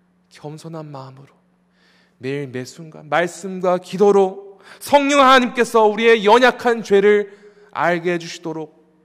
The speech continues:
간구해야만 합니다. 그리고 우리의 죄를 알았다면 즉시 회개해야 합니다. 회개한다는 것은 내 죄가 무엇인지를 알고 슬퍼하는 것에서 끝나는 것이 아닙니다.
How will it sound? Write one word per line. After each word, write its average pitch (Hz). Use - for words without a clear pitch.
간구해야만 160
합니다. -
그리고 123
우리의 139
죄를 127
알았다면 120
즉시 123
회개해야 139
합니다. -
회개한다는 190
것은 180
내 185
죄가 160
무엇인지를 160
알고 135
슬퍼하는 208
것에서 143
끝나는 151
것이 139
아닙니다. 165